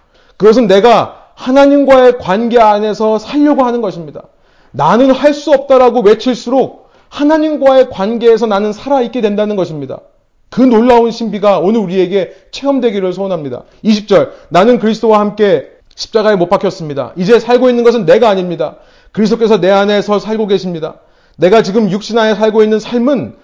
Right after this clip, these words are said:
나를 사랑하셔서 나를 위하여 자기 몸을 내어주신 하나님의 아들을 믿는 믿음 안에서 살아가는 것입니다." 그리고 이십일 절, "나는 하나님의 은혜를 헛되게 하지 않습니다." 의롭다고 하여 주시는 것이 율법으로 되는 것이라면, 우리의 공로와 우리의 힘과 노력으로 되는 것이라면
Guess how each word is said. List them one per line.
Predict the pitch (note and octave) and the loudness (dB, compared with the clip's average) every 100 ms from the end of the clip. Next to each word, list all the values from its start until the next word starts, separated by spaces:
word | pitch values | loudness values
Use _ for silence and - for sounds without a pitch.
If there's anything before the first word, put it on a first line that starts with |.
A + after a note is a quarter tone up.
| _ _ | _ _
나를 | C3 D#3+ A3+ | -2 2 2
사랑하셔서 | A#3+ A#3 A#3 A3+ G3+ G3+ G#3 F3 | 2 0 0 0 -2 -2 -2 2
나를 | D#3+ A#3 B3 | 4 4 4
위하여 | A#3 A3+ | 4 4
자기 | A3 E3+ F#3+ | 2 -2 -2
몸을 | A#3 A#3+ B3 | 2 2 2
내어주신 | G3+ G#3 F3+ F3+ G3 C#4 - _ | 2 0 -2 -6 -6 -8 -12 _
하나님의 | - G#3+ A#3 A3+ A3 | -12 -2 -2 0 0
아들을 | G3 G3+ G3 | 0 0 -2
믿는 | F3 F#3+ F3+ | -2 -2 -2
믿음 | E3 G3 | -2 -2
안에서 | F3+ F3 E3 | -2 -4 -6
살아가는 | E3+ E3+ E3 E3 | -6 -4 -4 -6
것입니다." | C#3 C#3+ C3+ B2+ | -8 -8 -8 -8
그리고 | D#3 D#3 E3 | -6 -2 -2
이십일 | E3 E3 D3 | -2 -6 -6
절, | C#3 - _ _ _ | -8 -10 _ _ _
"나는 | - E3 G3+ | -2 0 0
하나님의 | F#3+ A3+ A3 A3 | 0 0 2 2
은혜를 | G3+ G3 G3+ A#3 | 2 4 4 4
헛되게 | A3+ B3+ B3+ A#3+ G#3+ | 2 -6 -2 0 0
하지 | G#3+ G#3 F#3 | 0 -2 -4
않습니다." | G3 E3 F3 D#3+ C#3+ C#3+ - _ _ _ - | -4 -6 -8 -10 -10 -12 -16 _ _ _ -2
의롭다고 | G#3 A#3 B3 A#3 A3 | 2 2 2 2 4
하여 | G#3 G#3+ | 4 2
주시는 | G3+ G#3 G#3+ | 2 -2 -2
것이 | G3+ F#3 F#3 | -2 -2 -4
율법으로 | D#3+ A#3+ - B3 A#3 B3 | -2 -4 0 0 2 0
되는 | F#3 G#3+ | 0 -2
것이라면, | G#3+ E3 D#3+ D#3+ D3+ | -2 -4 -6 -4 -6
우리의 | D#3+ A3 B3 - | -4 2 2 2
공로와 | G#3 A3+ A3 G#3 | 0 2 4 4
우리의 | F#3 A#3 | 0 -4
힘과 | A#3 C4 B3 A3+ | -4 -4 -2 0
노력으로 | F#3 B3 B3+ A3 | 0 0 -2 -4
되는 | F3 G3 | -6 -6
것이라면 | D#3+ D#3+ D3+ D3+ A#3 F3+ | -8 -6 -6 -2 0 -2